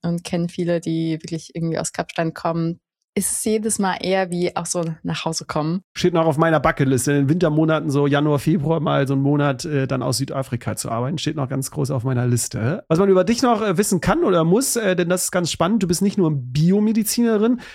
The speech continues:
Speaker 2: sondern auch eine Pfarrerstochter. Das heißt, äh, auf den ersten Blick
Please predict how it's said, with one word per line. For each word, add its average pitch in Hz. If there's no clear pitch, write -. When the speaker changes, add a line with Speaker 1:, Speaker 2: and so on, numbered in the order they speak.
Speaker 2:
sondern 180
auch 180
eine 156
Pfarrerstochter. 147
Das -
heißt, 160
äh, 170
auf -
den 160
ersten 170
Blick 190